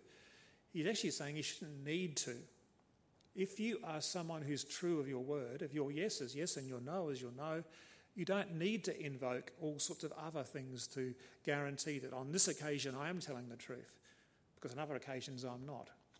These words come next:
If you're telling the truth all the time, you won't need to make an oath. But again, he's getting back to that desire of the heart,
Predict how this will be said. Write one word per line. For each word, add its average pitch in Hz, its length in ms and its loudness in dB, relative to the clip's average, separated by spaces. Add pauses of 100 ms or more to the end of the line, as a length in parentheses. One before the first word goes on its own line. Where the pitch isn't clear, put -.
(680)
If 160 160 -2
you're 165 120 2
telling 233 260 0
the 131 80 -2
truth 160 300 -2
all 196 200 4
the 127 140 -2
time, 139 380 -2
you 151 100 -2
won't 170 240 -4
need 208 220 2
to 147 80 -2
make 135 220 -8
an 123 100 -8
oath. - 340 -8 (1500)
But 151 100 2
again, 165 280 4
he's 185 140 4
getting 170 240 4
back 151 300 0
to 151 80 0
that 143 300 0 (360)
desire 131 520 0
of 131 100 -2
the 139 80 0
heart, 131 440 -8